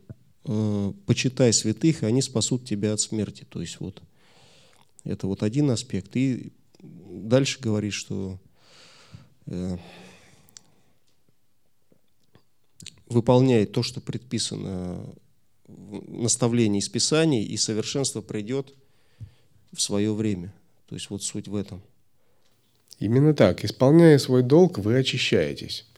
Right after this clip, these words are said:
Speaker 2: Практика не заключается только в созерцании, выполнении упасаны, чтении мантр или техник йоги. Конечно, это многосложная культура, и практика включает исполнение дхармы, исполнение своего долга.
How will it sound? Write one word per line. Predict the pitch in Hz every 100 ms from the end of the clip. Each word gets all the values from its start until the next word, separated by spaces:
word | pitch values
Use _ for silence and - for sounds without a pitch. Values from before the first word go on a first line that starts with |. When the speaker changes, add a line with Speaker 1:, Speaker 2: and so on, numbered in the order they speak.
| _ _ _ _ _ _ _ _ - - _ _ _ _ _ -
Speaker 2:
Практика | 165 170 - -
не | 151 147
заключается | 143 147 143 175 143 117 -
только | 113 143 139 143 113
в |
созерцании, | 113 110 110 110 113 113 117 113 104
выполнении | 98 113 117 113 117 110 95
упасаны, | 87 87 - 127 - 117 110 101
чтении | 95 - 113 104 95
мантр | 90 98 113 110
или | 98 95
техник | - 95 - 85 -
йоги. | 98 85 76 58 - - - -
Конечно, | 117 117 151 147 104
это | 85 85 107 - 101 95
многосложная | 98 113 120 123 147 156 123 104 90
культура, | 110 107 107 82 71 - _
и | - 101
практика | 123 139 143 127 - 110
включает | - 131 131 156 113 104
исполнение | 104 - 110 139 135 113
дхармы, | 104 151 156 110 98
исполнение | - 101 104 139 131 107
своего | - 98 104 113
долга. | 110 78 64 58